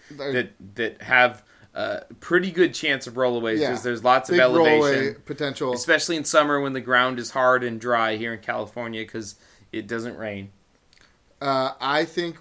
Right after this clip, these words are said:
Speaker 1: we, from this point on, should institute a bad luck buzz ball.
Speaker 2: <laughs> Oh, God.
Speaker 1: Where it's like, well,
Speaker 2: I don't want
Speaker 1: I don't,
Speaker 2: that.
Speaker 1: I don't really think it's punishment.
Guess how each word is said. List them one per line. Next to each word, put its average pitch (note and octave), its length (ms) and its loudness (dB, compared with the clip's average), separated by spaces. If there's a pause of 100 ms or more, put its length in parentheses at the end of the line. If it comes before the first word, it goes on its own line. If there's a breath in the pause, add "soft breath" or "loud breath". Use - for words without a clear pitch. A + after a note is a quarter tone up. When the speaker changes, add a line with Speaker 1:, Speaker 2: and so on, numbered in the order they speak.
(120)
Speaker 1:
we, C#3 340 -2
from C3+ 460 -4
this C#3+ 200 -4
point E3 300 -6
on, B2+ 460 -6 (840)
should C#3+ 340 -10
institute C#3 640 -8
a B2+ 180 -4
bad C3 440 -4
luck B2+ 280 -8
buzz A#2+ 200 -8
ball. G#2+ 340 -14 (200)
Speaker 2:
<laughs> - 160 -12
Oh, B2+ 200 -8
God. G2 400 -2 (440 soft breath)
Speaker 1:
Where F3+ 200 6
it's F#3+ 140 0
like, F#3 320 4
well, C4 420 -4 (1300)
Speaker 2:
I - 120 -4
don't - 100 -12
want C#4+ 180 2
Speaker 1:
I G4+ 100 6
don't, G4+ 100 4
Speaker 2:
that. - 140 6
Speaker 1:
I C#4 100 4
don't D4+ 140 4
really C4+ 160 2
think A#3 120 -2
it's F3 120 -2
punishment. C3+ 600 -2